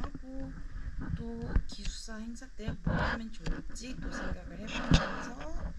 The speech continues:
오늘 하루 마무리하도록 하겠습니다. 그러면 우선으로는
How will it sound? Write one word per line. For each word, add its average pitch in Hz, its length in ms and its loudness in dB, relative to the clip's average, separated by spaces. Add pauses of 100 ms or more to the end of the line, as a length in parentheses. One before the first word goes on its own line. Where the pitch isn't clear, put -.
(440)
오늘 170 180 -4
하루 240 340 -4
마무리하도록 165 800 -4
하겠습니다. - 800 -2 (720)
그러면 196 680 -6 (1000)
우선으로는 180 840 -8